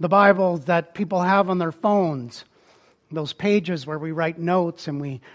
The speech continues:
wear those pages out. Uh, we don't see that as much in our digital age. But it's great for me when I say, "Turn in your Bibles too," and I hear pages flipping. I love that.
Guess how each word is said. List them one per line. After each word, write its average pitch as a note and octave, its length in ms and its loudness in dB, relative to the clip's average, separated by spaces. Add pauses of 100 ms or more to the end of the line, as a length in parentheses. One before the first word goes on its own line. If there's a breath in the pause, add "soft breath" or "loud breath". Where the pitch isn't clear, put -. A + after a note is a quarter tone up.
(260 soft breath)
wear G#3 240 6
those G3+ 240 2
pages F#3 480 -2
out. E3 420 0
Uh, D#3+ 180 -4
we E3 140 -4
don't F#3 220 -2
see - 180 -4
that F3+ 220 0
as C#3+ 160 -6
much D3 260 -6
in D3+ 80 -8
our C#3+ 140 -8
digital C#3 520 -10
age. C3+ 300 -10
But D#3 80 -10
it's D#3 160 -8
great G#3+ 360 2 (440 loud breath)
for G3+ 180 2
me G#3+ 280 6
when G3+ 160 2
I G3 120 6
say, G3+ 260 2
"Turn A#3 360 4
in A3+ 100 6
your G#3+ 140 6
Bibles G#3 480 6
too," B3+ 320 2
and F3+ 100 2
I F3 120 2
hear F#3 240 -2
pages G3 480 -4
flipping. G3+ 400 -2
I E3 80 -2
love D#3+ 280 -2
that. B2+ 280 -6